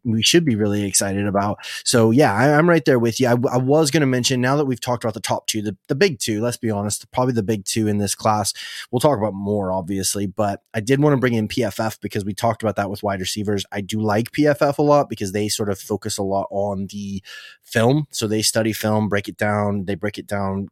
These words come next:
to whatever <laughs> degree you wanna go to. You can go as far down the rabbit hole as you want to. They'll talk about zone versus gap. They'll talk about,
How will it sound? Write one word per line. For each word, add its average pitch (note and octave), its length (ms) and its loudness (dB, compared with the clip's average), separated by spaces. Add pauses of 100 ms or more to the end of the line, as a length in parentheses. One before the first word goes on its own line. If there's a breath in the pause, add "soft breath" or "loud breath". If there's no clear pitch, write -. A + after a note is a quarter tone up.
(120)
to - 120 -4
whatever A#2+ 460 4
<laughs> - 0 -
degree A2 320 0
you B2+ 200 2
wanna A#2 240 0
go G#2+ 140 0
to. G#2+ 140 -2
You A#2 100 -2
can A#2+ 80 -2
go A2 140 2
as - 40 -6
far D3+ 200 2
down D3 160 2
the A#2+ 60 -2
rabbit A2 240 0
hole A2 120 0
as G#2 60 0
you G2 100 -2
want G#2 200 -2
to. G#2+ 120 -4
They'll G2 120 0
talk G#2+ 240 -2
about G2 240 -4
zone G#2 320 -2
versus G2 240 -6
gap. A2+ 340 0
They'll G2+ 100 -6
talk F#2+ 280 -4
about, G2 280 -2